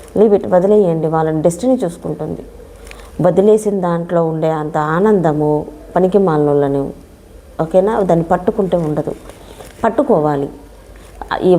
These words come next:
వదిలేయడం అంటే అంత ఈజీ కాదు, కానీ దేన్ని వదిలేయాలి? ఒక క్లారిటీ ఉండాలి. దేన్ని పట్టుకోవాలి? ఒక క్లారిటీ ఉండాలి. ఓకేనా? మంచి వాళ్ళ దగ్గరికి మంచి వాళ్ళు రావటం అనేది అంత ఈజీ కాదు.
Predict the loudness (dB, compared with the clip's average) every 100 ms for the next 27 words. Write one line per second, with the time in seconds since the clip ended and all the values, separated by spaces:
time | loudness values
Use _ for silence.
0 | 4 4 4 2 0 -2 -4 -4 -4 -4
1 | -6 -8 -8 -12 -12 -20 -20 -20 -20 -10
2 | 0 2 6 6 6 2 2 0 0 -4
3 | -6 -12 -16 -12 -8 -6 -6 -6 -6 -6
4 | -6 -10 -10 -12 -4 2 4 4 0 -4
5 | -6 -8 -8 -10 -14 -10 -10 -8 -8 -8
6 | -4 -4 -4 -6 -6 -8 -14 -20 -20 -20
7 | -6 -4 0 0 0 -4 -6 -18 -16 -4
8 | 0 2 4 4 4 0 -4 -4 -6 -2
9 | 0 0 -2 -4 -2 0 0 0 -2 -2
10 | -2 -2 -4 -4 -6 -6 -6 -4 -4 -2
11 | -2 -2 -4 -4 -10 -8 -4 -2